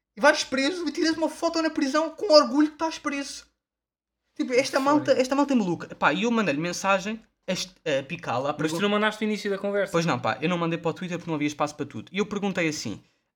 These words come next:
Speaker 1: à Vânia, de onde é que era o vestido? Porquê? Porque também me queria picar, estava muita gente a perguntar. E ela só me responde com coração. Eu disse, "Ó Vânia, deixa de ser totó,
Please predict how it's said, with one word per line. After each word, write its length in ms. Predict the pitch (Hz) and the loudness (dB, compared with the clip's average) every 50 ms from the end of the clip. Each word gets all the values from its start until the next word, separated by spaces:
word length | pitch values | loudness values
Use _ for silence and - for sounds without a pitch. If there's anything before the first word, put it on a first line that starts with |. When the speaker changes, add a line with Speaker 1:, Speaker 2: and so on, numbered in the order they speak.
| _ _ _ - | _ _ _ 0
Speaker 1:
à 100 | 156 170 | 0 0
Vânia, 440 | 160 156 175 170 170 175 180 180 175 | 2 2 0 0 2 0 -2 -4 -6
de 160 | 165 151 175 | 0 2 2
onde 320 | 185 190 208 208 202 196 | 4 4 2 0 0 -2
é 20 | 190 | -2
que 160 | 196 - 196 | -2 -2 0
era 100 | 196 202 | 2 2
o 60 | 202 | 2
vestido? 420 | - - - - 277 262 - - - _ _ _ _ _ _ _ _ _ _ _ _ | 0 -2 -8 -6 -6 -6 -8 -10 -20 _ _ _ _ _ _ _ _ _ _ _ _
Porquê? 220 | - - 160 123 | -8 -4 -4 -4
Porque 120 | - - | -4 -6
também 200 | - 127 131 139 | -10 -10 -8 -8
me 60 | 147 147 | -10 -10
queria 220 | 151 160 170 170 | -6 -8 -6 -6
picar, 280 | 180 - - 151 127 123 | -8 -8 -4 -4 -4 -2
estava 180 | 139 127 135 | -2 -4 -4
muita 200 | 165 170 165 165 | -2 -4 -4 -6
gente 200 | 143 147 135 - 147 | -6 -8 -8 -8 -8
a 20 | |
perguntar. 540 | 131 147 143 151 151 147 123 113 117 - _ _ _ _ _ _ _ _ _ - | -6 -6 -4 -4 -4 -4 -6 -8 -8 -12 _ _ _ _ _ _ _ _ _ -2
E 80 | 180 208 | 0 2
ela 120 | 220 214 - | 2 2 0
só 120 | - 233 220 | -2 -4 -4
me 40 | 214 | -4
responde 300 | - - - 226 214 - | -6 -6 -4 -4 -4 -2
com 80 | 208 196 | -4 -4
coração. 460 | 220 220 226 220 - 180 156 156 156 _ _ _ _ _ _ _ _ _ _ - | -2 -2 -2 -2 -2 -4 -6 -6 -8 _ _ _ _ _ _ _ _ _ _ -8
Eu 60 | 214 | -6
disse, 260 | 170 139 123 - - _ _ _ - | -6 -6 -8 -10 -14 _ _ _ 4
"Ó 120 | 240 247 | 4 6
Vânia, 420 | 202 185 151 131 120 110 98 95 - | 6 6 2 2 0 -6 -8 -8 -6
deixa 300 | 123 127 151 - 185 175 | -4 -4 -2 -2 -2 -4
de 60 | 170 - | 2 2
ser 100 | 220 214 | 2 4
totó, 560 | 240 262 262 226 214 220 214 202 - - | 4 2 2 2 2 2 2 0 -2 -8